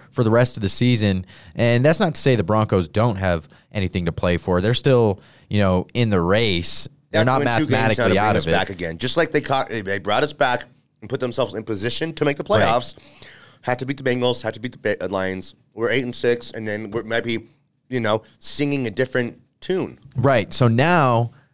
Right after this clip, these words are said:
Speaker 1: um, you know, I think the Broncos, they've done it all season long. They've built us up, built us up, built us up, and then fall flat on their face when opportunity presents itself to really, uh, catapult themselves into that next tier. But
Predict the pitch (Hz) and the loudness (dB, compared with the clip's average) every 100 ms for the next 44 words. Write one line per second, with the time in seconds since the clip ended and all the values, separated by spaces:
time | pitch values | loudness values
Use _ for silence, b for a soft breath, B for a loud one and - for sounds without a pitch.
0 | b 110 117 113 107 104 - _ _ _ | b 0 2 4 2 0 -4 _ _ _
1 | _ 117 120 110 131 123 95 117 120 127 | _ 0 2 2 2 2 2 2 4 4
2 | 113 95 107 98 113 104 110 117 127 123 | 2 2 0 2 4 4 4 2 2 2
3 | 113 113 113 92 85 104 120 107 107 87 | 2 2 2 2 2 0 2 2 2 4
4 | 101 104 104 101 85 98 101 95 95 92 | 2 2 0 0 2 0 0 0 0 0
5 | 90 90 87 95 90 95 87 90 87 80 | 0 0 0 0 0 0 2 2 0 -2
6 | 98 90 - 85 82 78 90 92 85 101 | 0 0 0 -2 -2 -2 -4 -2 -2 -2
7 | 90 82 - 80 98 104 78 - 87 85 | -2 -2 -4 -4 -2 -2 -4 -2 0 0
8 | - B B B - 95 85 104 104 95 | -4 B B B 0 0 2 2 2 2
9 | 85 - B B B - 92 - 123 107 | 0 -6 B B B -2 -2 0 0 0
10 | 113 - 104 92 - 98 95 87 - 110 | -2 0 -2 0 2 2 2 -2 -2 -2
11 | 104 98 92 95 - - 117 104 85 - | 2 0 2 -2 -2 -2 0 2 0 -4
12 | b b _ - 160 131 - - | b b _ 2 4 4 2 -8